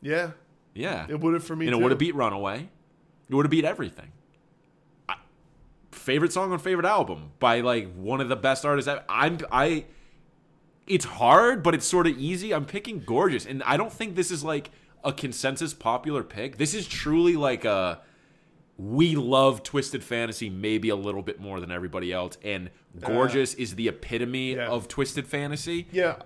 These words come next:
Speaker 2: Objectively, the pick here is probably Can't Tell Me Nothing.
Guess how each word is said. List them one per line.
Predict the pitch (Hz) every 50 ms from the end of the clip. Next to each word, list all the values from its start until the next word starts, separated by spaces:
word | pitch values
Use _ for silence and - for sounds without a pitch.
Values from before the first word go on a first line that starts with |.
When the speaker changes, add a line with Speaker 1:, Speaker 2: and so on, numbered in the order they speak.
| - - _ -
Speaker 2:
Objectively, | 170 - - - - - 156 156 165 - - 196 185 165 175 190 202 214 233 247 - - _ _ _ - - _ _ _ _ -
the | 92 98 135
pick | 135 - - 156 - -
here | - 147 143 160 170 143
is | 120 107
probably | - - 131 120 110 110
Can't | - - 127 117 -
Tell | - 113 110
Me | 110 104
Nothing. | 107 110 113 - 135 139 143 147